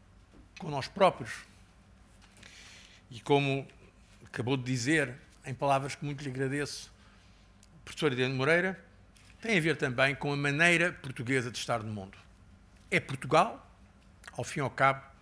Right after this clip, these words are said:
que está aqui em causa quando falamos de União Europeia e lusofonia, porque é Portugal o vínculo, a ligação indispensável entre estas duas grandes realidades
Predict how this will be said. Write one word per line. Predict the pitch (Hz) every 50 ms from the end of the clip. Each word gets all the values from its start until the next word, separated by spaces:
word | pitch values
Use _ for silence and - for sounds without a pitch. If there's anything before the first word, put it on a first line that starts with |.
| - - - - - _ - - - - - - -
que | -
está | - - - 185 151 143
aqui | 139 - - 151
em | 135 127
causa | 123 - 147 156 165 160 156 - 180 165 165 - - - - - - - - - -
quando | - 147 131 123
falamos | - - 147 139 139 139 139 139 127 123
de | 117 131 139 139 143 - - - -
União | - 180 165 160 165 156 151 139
Europeia | 135 135 139 - - 165 147 135 135 151
e | 151
lusofonia, | 135 113 156 135 - - - 131 139 156 165 160
porque | - - - - 165
é |
Portugal | 139 - - 202 - 214 151 165 165 165 175 - -
o | 185
vínculo, | 151 151 214 262 285 240 - - 160 143 147 - - - - - - - - -
a | 147
ligação | 139 135 139 143 165 - - - 190 180 175 160 127 110 - - - - - - -
indispensável | 208 196 156 - - - 143 131 117 - - 160 151 151 147 165 170 156 147 - - - - - -
entre | 175 175 175 147 - 175 170 - - - - - -
estas | - 165 156 - - 165 143 135 135
duas | 147 180 311 311 302 277 226 185 151 135 - - - - -
grandes | 131 131 127 160 196 240 277 277 262 226 165 131 117 127
realidades | 147 139 156 196 220 214 190 165 151 143 160 160 151 147 139 - - - -